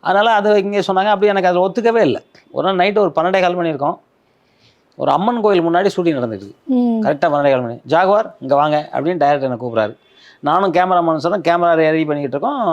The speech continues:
Speaker 1: ஃபைட்டர்ஸ் கம்போஸ் பண்ணிக்கிட்டு இருக்காங்க. யாரை கூட பின்னாடி யாருன்னா இருக்காங்களா, இருட்டு இல்லையா,
Speaker 2: ஆமா.
Speaker 1: யாரும் இருக்காங்களா என்ன தெரியலையே அப்படின்னு நினைச்சு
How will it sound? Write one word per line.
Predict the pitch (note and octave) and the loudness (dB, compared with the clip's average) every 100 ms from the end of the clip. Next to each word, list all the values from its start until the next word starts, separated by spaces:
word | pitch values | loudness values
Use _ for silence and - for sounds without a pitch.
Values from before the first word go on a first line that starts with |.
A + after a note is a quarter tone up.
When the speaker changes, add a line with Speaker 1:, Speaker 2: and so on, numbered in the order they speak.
| D3 C3+ C3 C#3 C3 D3+ | 0 0 0 -2 -4 -2
Speaker 1:
ஃபைட்டர்ஸ் | F3 E3+ - | 0 0 -2
கம்போஸ் | D3 E3+ D#3+ | -2 -2 -2
பண்ணிக்கிட்டு | D3 C3+ B2+ | -6 -8 -6
இருக்காங்க. | B2 B2 F#3+ A#3+ _ _ _ _ _ _ _ _ _ _ _ _ _ _ _ _ A3 | -6 -4 -6 -8 _ _ _ _ _ _ _ _ _ _ _ _ _ _ _ _ -20
யாரை | F#3+ - A3 C#4 B3+ G#3 F3 | -18 -16 -12 -8 -4 -4 -6
கூட | F3 F#3 | -8 -4
பின்னாடி | E3 F#3 A3+ A3+ G3 | -4 -4 -6 -4 -2
யாருன்னா | F3+ E3+ | -2 0
இருக்காங்களா, | E3+ E3+ | 0 0
இருட்டு | F3 A#3+ G3 | 0 0 0
இல்லையா, | C3+ C3+ B2 G#2+ _ | 2 2 2 -2 _
Speaker 2:
ஆமா. | F#3+ - F3 | -14 -12 -8
Speaker 1:
யாரும் | F#3 G#3+ G3 | -2 -2 -4
இருக்காங்களா | F3+ G3 F3+ | -4 -2 0
என்ன | F3 E3 D#3 | -2 -4 -6
தெரியலையே | D#3+ D3+ D#3 | -6 -2 -4
அப்படின்னு | C#3+ D3 | -4 -10
நினைச்சு | D3 G#3+ F#3+ D3 C3 | -10 -10 -8 -8 -10